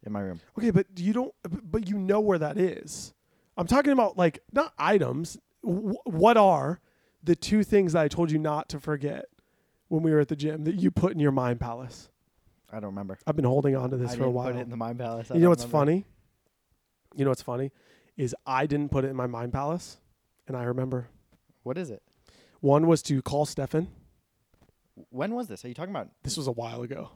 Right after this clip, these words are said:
Speaker 1: Oh, yeah.
Speaker 2: <laughs>
Speaker 1: I
Speaker 2: So
Speaker 1: don't
Speaker 2: I've got,
Speaker 1: remember.
Speaker 2: it's kind of a bait and switch moment right
Speaker 1: Yeah.
Speaker 2: now. It's kind of a gotcha journalism, and we're spread out on the pod. Otis, you doing all right, buddy? He's doing great.
Speaker 1: You're getting too interrupted by Otis. Just keep
Speaker 2: I know. I'm just
Speaker 1: talking.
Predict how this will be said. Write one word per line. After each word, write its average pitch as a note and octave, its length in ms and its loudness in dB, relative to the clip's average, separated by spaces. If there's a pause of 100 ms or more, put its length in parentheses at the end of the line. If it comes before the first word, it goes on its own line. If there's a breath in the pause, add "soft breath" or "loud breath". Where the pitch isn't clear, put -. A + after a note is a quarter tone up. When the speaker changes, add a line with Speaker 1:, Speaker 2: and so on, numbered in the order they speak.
(120)
Speaker 1:
Oh, - 120 4
yeah. D#3 240 2
Speaker 2:
<laughs> A2 60 -10
Speaker 1:
I - 20 -10
Speaker 2:
So - 160 0
Speaker 1:
don't A#3+ 160 6
Speaker 2:
I've F#3+ 60 0
got, - 100 -8
Speaker 1:
remember. A#3+ 200 0
Speaker 2:
it's F3+ 100 -6
kind D4+ 120 -2
of B3 60 0
a F#3+ 80 2
bait F3+ 160 0
and D#3+ 120 -8
switch D#3 320 -6
moment C3+ 260 -8
right F3 60 -6
Speaker 1:
Yeah. E3 80 -4 (140)
Speaker 2:
now. A#2 40 -14 (180 loud breath)
It's - 100 -20
kind C#4+ 140 4
of C#4+ 60 2
a A3 40 0
gotcha E3 480 2
journalism, C3+ 600 -2 (240 soft breath)
and D#3 80 0
we're F3+ 120 4
spread F#3+ 440 0
out E3+ 260 2
on D3+ 160 -2
the D#3 60 -2
pod. C3 400 0 (560 soft breath)
Otis, G#3 260 4
you A3 60 -6
doing A#3+ 180 8
all B3+ 60 8
right, C4 160 6
buddy? D4 420 2 (760)
He's C#3+ 120 -16
doing C3 320 4
great. A#2+ 220 -2
Speaker 1:
You're E3 100 -8
getting A3+ 220 -12
too F#3 340 -16 (640)
interrupted B2+ 500 -16
by F#2+ 140 -12
Otis. F#2 300 -12
Just - 280 -20
keep C#3+ 180 -18
Speaker 2:
I C#3+ 60 -6
know. D3 220 0
I'm C3+ 100 -4
just F3+ 140 -10
Speaker 1:
talking. G#3 80 -4